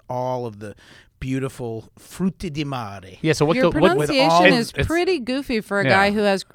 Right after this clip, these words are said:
Speaker 3: grandparents who were born in
Speaker 2: Yeah.
Speaker 3: Sicily.
Speaker 2: You say
Speaker 1: What?
Speaker 2: cioppino.
Speaker 3: Cio-, Ciopino?
Speaker 2: You say cioppino.
Speaker 1: What, cioppino?
Speaker 2: Yeah.
Speaker 3: Ciopino.
Speaker 2: Yeah,
Speaker 1: Uh, well, you
Speaker 2: cioppino.
Speaker 1: don't have to embarrass me.
Speaker 2: <laughs>
Speaker 1: Um,
Speaker 2: What, what, what goes into the cioppino at Dave's?
Speaker 1: Well, Dave's is gone,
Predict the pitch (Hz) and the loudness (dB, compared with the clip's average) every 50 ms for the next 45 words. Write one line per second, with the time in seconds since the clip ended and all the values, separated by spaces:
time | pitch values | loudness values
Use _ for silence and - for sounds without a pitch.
0 | _ - 190 208 208 202 214 214 220 214 220 220 - - 208 190 175 170 190 190 | _ -8 -4 -2 -2 -2 -2 -2 -2 -2 -2 -4 -4 -4 -6 -6 -4 -2 -2 -2
1 | 190 196 190 190 190 190 - - 208 208 - 254 277 285 285 113 117 - - 127 | 0 0 -2 -2 -2 -4 -4 -4 -6 -6 -4 -6 -6 -4 -2 -2 -2 0 2 0
2 | - 160 - - 117 269 247 247 247 247 254 262 269 240 - - _ - - 247 | 0 2 2 2 2 4 6 6 6 6 6 4 2 0 -4 -10 _ -10 -6 -2
3 | 226 233 226 226 185 - - 190 196 214 240 - - 127 - - 127 113 - 113 | 0 0 0 0 -2 -4 -6 -4 -2 -2 -2 -2 -4 -4 -2 -2 -4 -2 -2 -4
4 | 101 - 107 95 87 156 165 135 - - 131 110 143 139 147 170 202 - _ - | -4 -4 -4 -6 -4 -4 -4 -4 -4 -6 -2 -2 -2 -2 -2 -6 -8 -10 _ -6
5 | 113 87 - - _ _ - 285 262 - 349 240 123 - - 139 - _ - - | -6 -6 -6 -8 _ _ -8 -6 -2 -2 -2 -2 -2 -4 -8 -12 -16 _ -12 -12
6 | 95 - - - - - 143 123 - - 247 220 175 135 104 - 104 95 87 87 | -12 -12 -10 -10 -4 -2 -2 -2 -2 -2 -2 -2 -2 -2 -4 -6 -10 -10 -8 -8
7 | 90 - - 90 - - 466 - - - - 254 - 226 202 202 196 190 180 170 | -8 -10 -10 -12 -6 -2 0 0 2 2 2 2 6 10 10 10 10 10 8 4
8 | - - - - - _ - - - - - - - _ - - _ - - - | 2 0 -4 -8 -10 _ -8 -8 -8 -8 -12 -16 -16 _ -18 -20 _ -14 -12 -10
9 | 147 151 143 - - - 151 190 170 - 180 202 196 170 208 185 - 208 208 196 | -8 -6 -6 -8 -2 4 4 4 4 4 2 2 4 4 2 2 6 6 6 6
10 | - 151 160 156 143 143 127 113 107 - 113 - 117 107 95 95 92 87 87 98 | 6 2 0 0 0 -2 -4 -4 -4 -6 -4 -2 -2 -2 -2 -2 -2 -4 -4 -6
11 | 95 80 95 85 80 76 73 - - - 160 175 175 170 - 135 110 - 170 214 | -6 -4 -4 -6 -6 -6 -10 -14 -8 -2 2 2 2 2 0 -6 -6 -4 0 2
12 | 269 302 208 214 151 - - 151 165 180 170 139 95 90 - - | 2 2 0 0 -6 -6 -4 -2 -2 0 0 -2 -4 -6 -14 -18